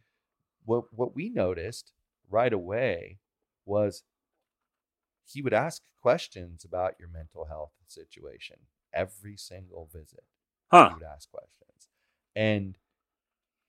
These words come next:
Speaker 1: kind of similar to what you were, what you were, um, saying,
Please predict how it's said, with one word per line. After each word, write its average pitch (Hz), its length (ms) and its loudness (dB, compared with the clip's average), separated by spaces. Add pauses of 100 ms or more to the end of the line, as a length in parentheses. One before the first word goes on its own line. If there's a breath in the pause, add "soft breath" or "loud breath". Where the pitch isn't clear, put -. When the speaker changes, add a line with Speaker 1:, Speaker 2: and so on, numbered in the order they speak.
(120)
Speaker 1:
kind 226 200 2
of 359 100 -2
similar 135 380 0
to - 120 -14
what 107 240 0
you 104 100 -12
were, 98 300 -8
what 101 280 -6
you 104 140 -10
were, 90 360 -6 (180)
um, 85 240 -14 (280)
saying, 98 520 -4